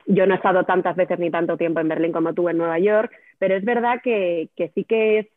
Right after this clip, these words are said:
yo creo que, eh, es mi ciudad preferida de, de las que he estado y, y desde la primera vez que fui, eh, dije, "Yo podría vivir aquí perfectamente". Quiero decir, he, he ido a otras ciudades que me han gustado mucho,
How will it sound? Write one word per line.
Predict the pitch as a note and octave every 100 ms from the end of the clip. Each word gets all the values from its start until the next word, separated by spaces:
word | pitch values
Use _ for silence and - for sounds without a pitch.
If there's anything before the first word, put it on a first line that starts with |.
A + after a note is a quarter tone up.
| F#3+
yo | G3 F#3
creo | G3
que, | F#3+ F3
eh, | E3 D#3 - D#3+ - _ _
es | - E3+ -
mi | G3+
ciudad | F#3+ F#3+ F#3
preferida | F#3 F3+ F#3+ G3
de, | F3 E3 E3 D#3+
de | - D#3+ D#3
las | D#3 D#3
que | F3+
he |
estado | - F3 F#3 C4+ - _ _ _ _ _ _
y, | A3+ G#3+ G3 G3 F#3 F3+ F3 E3 D#3 E3 - _ _
y | G#3
desde | F#3+ F#3 F#3+
la | F#3
primera | F#3 G3 A3
vez | C4+ C4+
que | B3
fui, | G3+ C4+ C4+ E4+ C5
eh, | G3 F3+ F3+
dije, | F3+ F3 - D#3
"Yo | G3 A3+
podría | A3+ G3 G3
vivir | F3 E3+ D#3+
aquí | D3+ D#3
perfectamente". | D3+ D3+ D#3 - D3+ D3+ D3
Quiero | C#3 F#3
decir, | F3 F3+ E3+
he, | F3+ G3+
he | G3
ido | G#3
a |
otras | G#3 G#3+
ciudades | - G#3 G#3
que | -
me | D#3
han | E3+
gustado | F3 F3+ E3
mucho, | G3+ G3+ A3 E4+